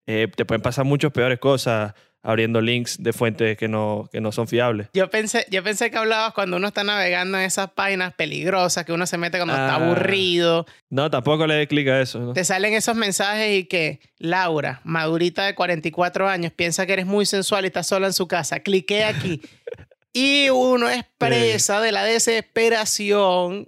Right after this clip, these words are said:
Speaker 2: y <laughs> cliquea creyendo que se levantó a Laura, que no se
Speaker 1: Y de la inexperiencia, porque ahí es donde tú dices, "Coño,
Speaker 2: Claro.
Speaker 1: alguien que no tenga experiencia puede creer que ese tipo de, de publicidades son verdad".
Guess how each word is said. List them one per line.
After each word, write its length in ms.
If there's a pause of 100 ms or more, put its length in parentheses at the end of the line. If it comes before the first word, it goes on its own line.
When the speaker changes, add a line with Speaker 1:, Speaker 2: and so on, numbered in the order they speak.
Speaker 2:
y 300
<laughs> 20
cliquea 640
creyendo 600
que 80
se 140
levantó 380
a 60
Laura, 500
que 180
no 140
se 200
Speaker 1:
Y 160
de 120
la 120
inexperiencia, 760
porque 340
ahí 220
es 100
donde 220
tú 80
dices, 220
"Coño, 180
Speaker 2:
Claro. 240
Speaker 1:
alguien 240
que 120
no 140
tenga 220
experiencia 560
puede 260
creer 220
que 60
ese 180
tipo 320
de, 300
de 340
publicidades 720
son 180
verdad". 320